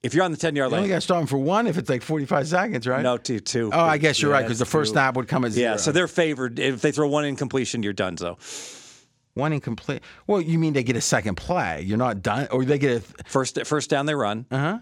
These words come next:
Speaker 1: and then s-, so thirty-five seconds. Yeah, you're right, you're right. So, so thirty-five seconds come off. That's a great point. And then second down, if they throw an incompletion, then third down is, um, you need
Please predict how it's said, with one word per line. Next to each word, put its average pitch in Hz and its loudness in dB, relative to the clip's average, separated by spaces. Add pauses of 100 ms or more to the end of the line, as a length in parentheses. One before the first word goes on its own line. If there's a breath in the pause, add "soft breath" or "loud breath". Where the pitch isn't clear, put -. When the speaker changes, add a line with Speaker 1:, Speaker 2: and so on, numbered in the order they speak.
(120)
Speaker 1:
and 110 0
then 110 -2
s-, - -4
so 120 -2
thirty-five 120 -2
seconds. 110 -4
Yeah, 120 0
you're 113 -2
right, 80 -8
you're 92 -4
right. - -8
So, 123 -2
so 117 -2
thirty-five 135 0
seconds 117 -4
come 113 -2
off. 95 -2
That's 107 -6
a - -18
great 113 -2
point. 80 -12
And 104 -2
then 107 0
second 147 -2
down, 110 -2 (420 loud breath)
if 117 -4
they 107 0
throw 135 0
an 131 -2
incompletion, 123 -2
then 98 -2
third 127 0
down 101 -2 (340)
is, 101 -2 (160)
um, 90 -6
you 113 -2
need 120 -2